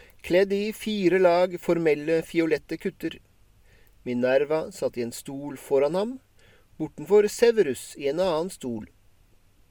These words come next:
Foran alle tre var en tom trestol. De ventet på Harry Potter. «Harry», tenkte Minerva fortvilet, «du lovet at du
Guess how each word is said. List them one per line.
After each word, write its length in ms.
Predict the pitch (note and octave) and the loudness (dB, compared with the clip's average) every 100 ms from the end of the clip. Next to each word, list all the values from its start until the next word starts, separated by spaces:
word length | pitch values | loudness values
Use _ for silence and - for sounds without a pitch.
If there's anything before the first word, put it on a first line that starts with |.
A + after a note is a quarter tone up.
| _ _ _ _ | _ _ _ _
Foran 400 | - F#3+ A3 A3 | 0 2 2 0
alle 240 | F#3 D#3 | -2 -2
tre 240 | - F#3 G3+ C4 _ _ - | -4 -4 -4 -6 _ _ -4
var 160 | B2 | -4
en 80 | C4 | -4
tom 380 | - D3+ D#3 D3+ - - | -6 -6 -6 -12 -18 -10
trestol. 640 | E3 A#2+ - C#3 A#2 - _ _ _ _ _ _ _ _ _ _ _ _ _ _ | -4 -4 -4 -10 -10 -12 _ _ _ _ _ _ _ _ _ _ _ _ _ _
De 220 | B2+ D3 | -8 0
ventet 600 | D#3+ C#3 - F3 - _ _ _ _ | 0 0 -6 -8 -8 _ _ _ _
på 100 | - D3+ | -4 -2
Harry 320 | B2+ A#2+ D3 C#3+ _ | -2 -2 -6 -10 _
Potter. 460 | - - E3 D3 - _ _ _ _ _ _ _ _ _ _ _ _ - _ - - | -16 -10 -8 -8 -12 _ _ _ _ _ _ _ _ _ _ _ _ -20 _ -20 -6
«Harry», 460 | G3+ F#3 G3+ A#3 - _ _ _ _ | -4 -4 -6 -8 -10 _ _ _ _
tenkte 400 | - D#3 C3 - | -4 -2 -4 -8
Minerva 400 | C#3 C#3+ C3+ C3 | -8 -4 -2 -2
fortvilet, 680 | C3 D3 - C3+ B2+ C3 - _ _ - - _ _ | -6 -12 -10 -8 -6 -6 -10 _ _ -20 -20 _ _
«du 140 | - G#3+ - | -12 -12 -8
lovet 560 | F#4 F#4 G#3 D#3+ E4+ - - | -2 2 2 0 -4 -8 -12
at 160 | |
du 40 | F#3+ | -12